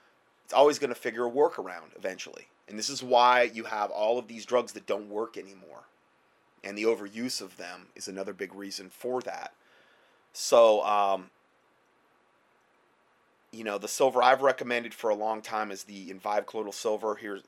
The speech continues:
I, I post my, um, website here, and, um, it's doctor dash deep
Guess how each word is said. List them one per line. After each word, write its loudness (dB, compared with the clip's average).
I, -6
I -4
post -8
my, -8
um, -16
website 0
here, -10
and, -12
um, -2
it's -16
doctor 2
dash -8
deep -16